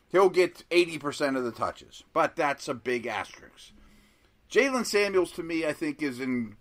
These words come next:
very grave danger of not making the team.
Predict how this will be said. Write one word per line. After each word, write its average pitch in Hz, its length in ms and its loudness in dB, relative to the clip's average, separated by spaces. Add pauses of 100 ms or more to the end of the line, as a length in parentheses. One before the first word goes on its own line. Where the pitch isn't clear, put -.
(120)
very 170 540 4
grave 135 460 -2
danger 127 520 -4
of 110 140 -6
not 123 220 0
making 117 400 -6
the 95 80 -16
team. 143 500 -4